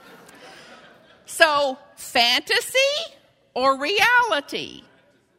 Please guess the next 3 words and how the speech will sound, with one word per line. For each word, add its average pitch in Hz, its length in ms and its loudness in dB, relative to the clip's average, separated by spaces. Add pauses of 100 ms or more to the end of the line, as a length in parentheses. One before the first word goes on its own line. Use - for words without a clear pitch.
(3250)
Where's 233 300 -4
the 247 100 -10
pain? 214 640 -8